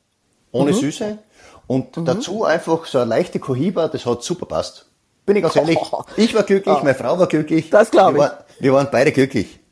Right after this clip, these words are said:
Speaker 2: Ach, schön. Aber das, ja, das hört sich wirklich, ihr habt's ja auch sommerliche Temperaturen immer noch. Also das hört sich wirklich nach einem lauen Sommerabend im Oktober an.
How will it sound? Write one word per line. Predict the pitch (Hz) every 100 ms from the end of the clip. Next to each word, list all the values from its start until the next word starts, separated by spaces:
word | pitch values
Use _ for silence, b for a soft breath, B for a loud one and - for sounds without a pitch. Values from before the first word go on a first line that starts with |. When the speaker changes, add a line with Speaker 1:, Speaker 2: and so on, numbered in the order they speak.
| _
Speaker 2:
Ach, | - 185 208
schön. | - 262 240
Aber | - 220
das, | 240 262
ja, | 175 180
das | 208 214
hört | 254 -
sich | 190
wirklich, | 247 254 - B B
ihr | -
habt's | 202 -
ja | 233
auch | - 202
sommerliche | - 226 247 226 294
Temperaturen | 226 214 214 214 247 254 240
immer | 214 220
noch. | 196 208
Also | 185 190
das | 214
hört | - 214
sich | 202
wirklich | 208 226 196
nach | 196 190
einem | - 180 185
lauen | 180 175 247 214
Sommerabend | 190 190 226 - 165 180 190
im | 254
Oktober | 277 - - 220 254 165
an. | 117 175